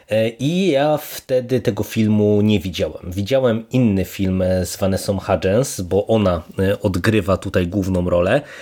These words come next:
podwójną główną rolę, e, o czym więcej za chwilę. E, i ten film, który widzieliśmy w zeszłym roku, nazywał się Świąteczny Rycerz i był dosyć, e, słaby, nudnawy,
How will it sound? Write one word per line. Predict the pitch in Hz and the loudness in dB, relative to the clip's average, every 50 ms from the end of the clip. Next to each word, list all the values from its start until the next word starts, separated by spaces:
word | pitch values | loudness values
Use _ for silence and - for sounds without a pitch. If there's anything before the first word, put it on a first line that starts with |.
| - - - - - _ | -18 -18 -20 -20 -20 _
podwójną | - 160 156 147 127 151 143 120 104 98 95 95 | -2 -2 0 0 0 0 0 2 2 0 0 0
główną | 90 92 95 87 92 92 90 87 | 0 0 0 0 0 0 0 0
rolę, | 85 85 90 95 107 123 139 135 127 98 107 101 101 101 98 101 101 101 | 2 2 2 2 2 0 0 -2 -4 -4 -2 0 0 0 0 -2 -2 -4
e, | 104 | -2
o | 98 101 | -2 -4
czym | 101 - - 104 98 95 92 90 - - | -2 -2 -2 -2 0 0 -2 -4 -6 -8
więcej | 123 101 87 104 104 98 90 - 104 95 | -6 -4 -2 0 0 0 0 -2 -4 -2
za | 82 95 87 | -2 -2 -4
chwilę. | - - - 98 98 110 139 175 180 180 - _ _ - - - _ _ _ _ _ _ _ _ _ _ _ _ - - | -4 -4 -4 -2 0 2 2 0 0 -4 -10 _ _ -20 -20 -20 _ _ _ _ _ _ _ _ _ _ _ _ -4 0
E, | 123 117 117 113 | 2 2 2 2
i | 120 120 135 | 0 -2 0
ten | - 156 135 | 2 2 2
film, | 117 - - 160 156 139 | 0 0 0 2 2 2
który | - - - 120 | 2 0 0 0
widzieliśmy | 107 104 107 117 120 117 113 120 120 123 123 - - - 123 110 | 0 0 0 0 2 2 2 2 0 0 -2 -2 0 0 0 0
w | 98 | 0
zeszłym | 104 113 - - 156 165 | 0 -2 -2 0 0 0
roku, | 196 185 - - 143 143 147 - - - - - - - - | 2 0 0 0 0 0 0 -2 -8 -14 -16 -16 -16 -8 -2
nazywał | - 117 117 117 135 143 139 117 | 0 0 0 0 0 0 0 0
się | - - 127 | 0 -2 -2
Świąteczny | - - - 127 110 - 135 127 - - 120 | -2 0 2 0 2 2 0 0 2 0 2
Rycerz | 117 117 98 - - 170 175 170 - - - - 285 214 | 2 2 2 2 2 0 0 0 0 -4 -8 -10 -8 -2
i | 185 202 196 170 | 0 2 2 2
był | 151 165 156 147 135 131 120 | 2 2 2 2 4 2 2
dosyć, | 107 95 90 110 104 98 - - - 98 78 - - - - - - - 101 95 95 95 92 90 90 87 | 0 0 0 0 0 0 0 -4 -4 -4 -4 -4 -4 -4 -4 -4 -4 -2 0 0 2 2 2 0 0 -2
e, | 82 | -4
słaby, | - - - - 90 85 78 87 90 98 | -4 -4 -2 0 0 0 0 0 0 0
nudnawy, | 95 95 95 95 87 95 104 107 113 117 135 127 120 | 0 0 0 0 0 0 0 0 0 2 2 2 2